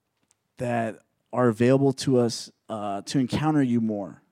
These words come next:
and to know you more and interact with you more. And God, too often we turn these things into very works-based things or idols or the, or ways we feel better about ourselves.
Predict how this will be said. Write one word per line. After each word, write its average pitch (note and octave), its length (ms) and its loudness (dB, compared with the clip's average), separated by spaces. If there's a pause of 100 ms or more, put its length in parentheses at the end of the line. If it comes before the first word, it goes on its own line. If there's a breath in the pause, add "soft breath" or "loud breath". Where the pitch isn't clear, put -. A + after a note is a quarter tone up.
and B2 140 -8
to - 80 -6
know B2+ 280 4
you B2 160 4
more G#2 240 -2
and G#2 100 -4
interact C#3+ 580 2
with A#2 160 -4
you A#2 100 0
more. G2 460 -8 (800 loud breath)
And D3+ 80 -6
God, D3 200 4
too E3 160 4
often D3 320 2
we D3 160 4
turn D3+ 260 2
these C#3 220 0
things C#3 320 -2
into B2+ 340 -4 (260 loud breath)
very D3+ 280 4
works-based D3 920 4
things D3 540 2
or A#2+ 260 2 (300 loud breath)
idols C#3+ 680 2
or C3+ 100 0
the, B2 260 0 (260 soft breath)
or B2+ 160 -2
ways C#3+ 360 6
we C#3+ 120 2
feel D3+ 200 4
better C3+ 380 4
about C#3 300 6
ourselves. C#3+ 880 0